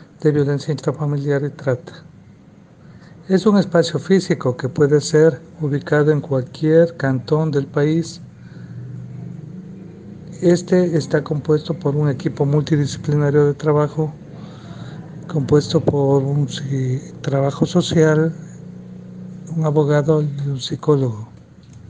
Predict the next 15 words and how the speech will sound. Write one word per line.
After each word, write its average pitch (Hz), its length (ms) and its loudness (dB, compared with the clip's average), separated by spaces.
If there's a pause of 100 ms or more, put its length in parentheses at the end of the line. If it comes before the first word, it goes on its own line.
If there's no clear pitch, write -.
(880)
Las 160 140 -2
funciones 175 880 2 (800)
y 160 80 2
los 143 180 0
servicios 151 460 -2
que - 100 -18
presta 151 360 2
este 147 160 -2
equipo 139 300 -2
multidisciplinario 143 1120 0 (920)
están 170 300 2
encaminados 143 460 0
en 135 120 -2
dos 135 160 -4
fases. - 580 -4